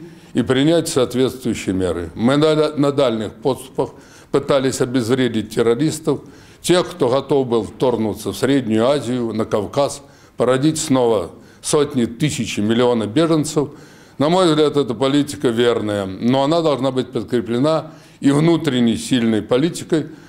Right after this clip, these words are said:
при которой люди бы чувствовали себя достойным. А когда в стране каждый второй вынужден сегодня жить на пятнадцать тысяч рублей в месяц и менее,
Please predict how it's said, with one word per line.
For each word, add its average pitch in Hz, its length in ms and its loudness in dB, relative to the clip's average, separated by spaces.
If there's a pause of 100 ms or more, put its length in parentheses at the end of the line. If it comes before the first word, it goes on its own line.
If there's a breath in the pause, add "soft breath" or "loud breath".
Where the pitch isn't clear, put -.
(140 loud breath)
при 135 160 2
которой 151 420 4
люди 170 240 2
бы 135 140 0
чувствовали 135 500 -2
себя 110 160 0
достойным. 95 640 -4 (540 loud breath)
А 113 80 -4
когда 120 260 2
в - 40 -8
стране 135 680 0
каждый 107 540 -2 (360 loud breath)
второй 131 440 0
вынужден 117 540 0
сегодня 117 420 2
жить 117 260 0
на 120 100 0
пятнадцать 120 720 -2
тысяч 117 220 -4
рублей 113 400 0
в - 20 0
месяц 110 420 -2
и 123 60 0
менее, 156 480 2